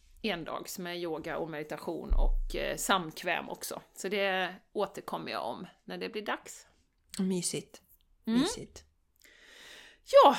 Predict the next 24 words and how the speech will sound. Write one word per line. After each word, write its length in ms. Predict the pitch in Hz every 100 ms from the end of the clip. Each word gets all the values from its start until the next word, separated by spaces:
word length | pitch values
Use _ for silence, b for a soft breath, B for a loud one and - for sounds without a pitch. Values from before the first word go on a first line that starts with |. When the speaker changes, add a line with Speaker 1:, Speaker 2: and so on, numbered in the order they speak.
| -
Speaker 1:
då 120 | 349
var 160 | 339 294
det 80 | 359
Speaker 2:
Ja. 380 | 415 349 381 294
Speaker 1:
housekeepingen 840 | 240 - 226 - 233 214 214 208
färdigt. 500 | 208 262 196 196 190 220
Nu 200 | 214 190
ska 160 | 202
vi 100 | 196
gå 120 | 262
in 160 | 359 339
på 100 | 349
dagens 380 | 349 294 262 254
ämne, 360 | 294 226 165
Jessica, 480 | 170 175 196 226 349 381
om 120 | -
vi 60 |
inte 120 | 294 262
Speaker 2:
Ja, 20 |
Speaker 1:
har 40 |
Speaker 2:
det 60 | 247
Speaker 1:
glömt 140 | 202 240 370
Speaker 2:
ska 80 | 226
Speaker 1:
någonting. 280 | 156 156